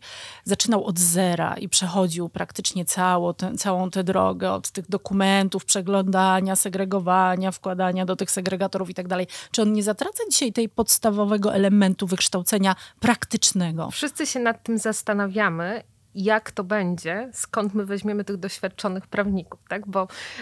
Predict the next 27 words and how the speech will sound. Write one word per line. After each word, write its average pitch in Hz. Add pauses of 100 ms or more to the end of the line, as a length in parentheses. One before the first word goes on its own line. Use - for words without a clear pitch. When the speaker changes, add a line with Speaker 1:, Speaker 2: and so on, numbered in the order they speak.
(160)
Speaker 2:
rzeczywiście 208
jest 190
tak, 202
że 190 (360)
gro 208
żmudnej 196
pracy 160 (140)
zostanie 302
przejęte 160
przez -
technologię. 123 (560)
I 185
w 185
związku 208
z -
tym 202
te 208
początki 208 (360)
prawników 196
po 190
studiach 202
będą 214
inaczej 220
wyglądać, 180
Speaker 1:
Mhm. 185
Speaker 2:
niż -
wyglądały 165